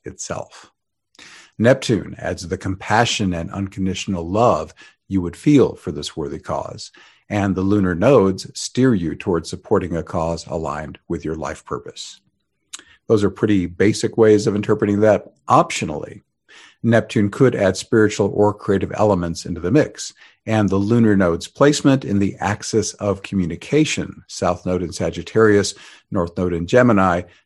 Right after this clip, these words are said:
could encourage you to learn more about this worthy cause or share information about it.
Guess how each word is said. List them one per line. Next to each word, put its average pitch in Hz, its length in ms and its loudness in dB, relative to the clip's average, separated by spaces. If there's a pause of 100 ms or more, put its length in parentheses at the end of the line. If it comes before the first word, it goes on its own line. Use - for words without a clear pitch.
could 175 240 4
encourage 87 420 0
you 92 60 -6
to 85 100 -4
learn 85 240 -4
more 123 360 6
about 85 280 -2
this - 220 -10
worthy 82 260 -8
cause 78 460 -6
or 82 360 2 (280)
share - 240 -6
information 76 720 -12
about 80 320 -12
it. - 200 -18